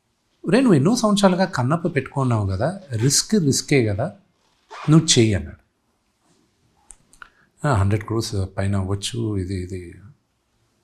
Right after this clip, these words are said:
బడ్జెట్ నువ్వు పాతిక కోట్లకు చేసినా రిస్కే, నువ్వు వెయ్యి కోట్లకు చేసినా రిస్కే మన ఇండస్ట్రీ అలాంటిది. "దేవుడి పైన భారం వేసి దిగేసే, మిగతాది నేను చూసుకుంటాను" అన్నాడు.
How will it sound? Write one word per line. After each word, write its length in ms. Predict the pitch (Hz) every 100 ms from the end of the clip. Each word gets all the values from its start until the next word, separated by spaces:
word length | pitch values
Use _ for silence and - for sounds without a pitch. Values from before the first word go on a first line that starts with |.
| _ _ - _ _ _
బడ్జెట్ 520 | 127 131 147 165 202 202
నువ్వు 560 | 175 170 165 151 147
పాతిక 460 | 120 - 120 175 170
కోట్లకు 340 | 170 170 160
చేసినా 580 | 147 151 151 147 143 160
రిస్కే, 720 | 143 131 - 127 143 196 - - _ _ _ -
నువ్వు 200 | 143 127
వెయ్యి 220 | 101 123
కోట్లకు 320 | - 170 180
చేసినా 440 | 170 160 151 147 170
రిస్కే 300 | 127 - 147
మన 180 | 131 113
ఇండస్ట్రీ 380 | 110 135 -
అలాంటిది. 500 | 120 107 98 104 175 - _ _ _ _ _ _ _ _ 131
"దేవుడి 300 | 110 139 151
పైన 200 | 151 135
భారం 300 | 113 120 120
వేసి 320 | 110 - 160
దిగేసే, 460 | 107 113 117 113 160
మిగతాది 400 | 123 110 120 107
నేను 140 | 101
చూసుకుంటాను" 640 | 95 92 - 85 82 90
అన్నాడు. 340 | 110 87 87